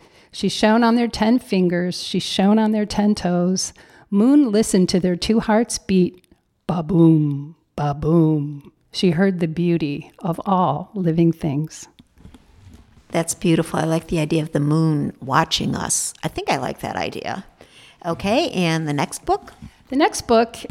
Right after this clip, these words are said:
Speaker 1: is also from a Native author, and it's called Indigenous Ingenuity, a celebration of traditional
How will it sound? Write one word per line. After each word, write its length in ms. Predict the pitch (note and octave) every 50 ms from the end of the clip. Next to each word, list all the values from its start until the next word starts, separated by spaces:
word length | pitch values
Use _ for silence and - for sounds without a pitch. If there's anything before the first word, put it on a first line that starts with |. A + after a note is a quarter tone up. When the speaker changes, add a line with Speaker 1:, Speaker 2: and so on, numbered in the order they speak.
| - A3+
Speaker 1:
is 500 | G#3+ G#3 G#3 G3+ G3+ G3+ G3+ G3 - - -
also 500 | A3+ A#3+ C4 - - B3 B3+ B3 A#3+ A#3
from 500 | - - G#3 G#3 G3+ G3+ G#3 G3+ G3+ - - - -
a 80 | G3+
Native 340 | G3 G3 G3 G3+ G#3 G3+ F#3+
author, 520 | F#3+ F#3 F#3 F#3+ - B3+ A#3 B3 C4+ C#4+ - - - - - - - _ _ -
and 260 | A3 G3+ G3+ G3+ G3
it's 160 | F#3+ G#3 -
called 340 | - - - G#3 G#3 G#3 G3+
Indigenous 800 | - A#3+ G#3 G#3 F#3+ G#3+ A#3+ B3 - D4 D4 D#4 E4 F4 D#4+ -
Ingenuity, 920 | - - A3 A#3 A#3+ C4+ C#4+ C4 G#3 F#3+ F#3 F3+ F3+ F3+ F#3 G3+ A3 - -
a 80 | -
celebration 880 | - - A#3+ A#3 A#3 A#3+ G#3 A#3 A3+ A#3 B3 - - C4 B3+ B3+ B3+ B3+
of 280 | - A#3 G#3 F#3+ F#3 -
traditional 760 | - A3 E3+ G3+ G#3 G#3+ - - B3+ B3 B3+ C#4 C#4 C4